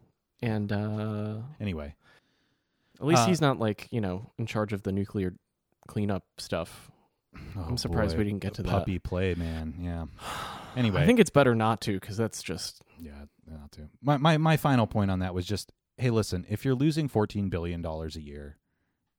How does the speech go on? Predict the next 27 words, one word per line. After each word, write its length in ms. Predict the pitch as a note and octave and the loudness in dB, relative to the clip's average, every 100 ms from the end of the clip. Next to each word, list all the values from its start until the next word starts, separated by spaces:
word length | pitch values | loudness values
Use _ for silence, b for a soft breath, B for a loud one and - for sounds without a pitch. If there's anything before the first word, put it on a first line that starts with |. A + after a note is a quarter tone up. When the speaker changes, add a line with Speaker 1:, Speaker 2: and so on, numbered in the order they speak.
| - | -2
Speaker 2:
to 140 | G#2 | -2
inflation, 640 | F2 - D#2+ D#2 E2 D#2+ D#2 _ _ _ _ _ _ _ _ _ _ _ | -2 -6 -10 -8 -6 -8 -10 _ _ _ _ _ _ _ _ _ _ _
Speaker 1:
Can 80 | - | -14
I 20 | |
have, 60 | C#3+ | -8
like, 140 | E3+ | -8
fourteen 560 | F3+ - G#3 - C3+ B2+ | -6 -6 -6 -4 -4 -4
dollars? 320 | B2+ C3+ C#3 | -4 -4 2
Speaker 2:
wouldn't, 400 | F#3 B3 C#4 B3+ A#3 _ | 4 4 2 -2 -8 _
wouldn't 480 | - C#3+ A#3+ C#4 - A2+ - | -2 2 4 2 -4 -8 0
a 440 | D3+ C#3+ C3 A#2 _ _ _ | 2 2 0 -2 _ _ _
ostensibly 720 | A#2 - A2 G#2+ A2 G2+ G#2 - _ | -4 2 2 2 -2 -2 -2 -4 _
progressively 680 | - F2+ F2+ F2 F#2+ F#2+ | -4 0 0 0 -2 -2
branded 460 | F2+ F2 F2 E2+ E2 | -4 -4 -4 -6 -8
company 380 | F#2 E2+ F#2 F2+ | -8 -4 -4 -4
just 180 | E2 - | -6 -2
say, 120 | G#2 | -2
"Look, 180 | E2 D2+ | -2 -6
we're 100 | G2 | -4
losing 340 | A#2 G3 A#3 E3 | 0 2 2 0
it 80 | F2 | -2
anyway. 420 | D#2+ D2+ B1 - _ _ _ _ _ _ _ _ _ - | -6 -14 -20 -20 _ _ _ _ _ _ _ _ _ -2
Just 500 | G#2+ D3+ - - - _ _ _ _ _ _ _ _ - | 2 2 0 -10 -18 _ _ _ _ _ _ _ _ -8
do 180 | F#2+ F#3 | 4 6
something 300 | G#3+ G3 C3 | 6 4 4
with 120 | F#2 | 0
it"? 120 | - | -4